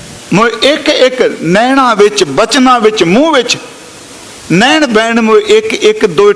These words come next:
ਠਾਏ ਨਾ ਜਾਣਿਓ।" ਸੁਪਨ ਇੱਕ,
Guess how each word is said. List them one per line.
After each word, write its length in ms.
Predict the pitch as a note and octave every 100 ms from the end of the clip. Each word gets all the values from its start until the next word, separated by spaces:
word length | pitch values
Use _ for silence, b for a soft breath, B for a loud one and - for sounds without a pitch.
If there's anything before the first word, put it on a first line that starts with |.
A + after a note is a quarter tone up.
| G#3
ਠਾਏ 320 | D#3+ G3 A3+
ਨਾ 320 | A3+ A#3+ D4+ F#4+ - - - - - A#3+
ਜਾਣਿਓ।" 520 | E3+ F3+ G#3 A3 D3 - - - -
ਸੁਪਨ 460 | - F#3+ F#3 G3 G3
ਇੱਕ, 260 | A3+ B3+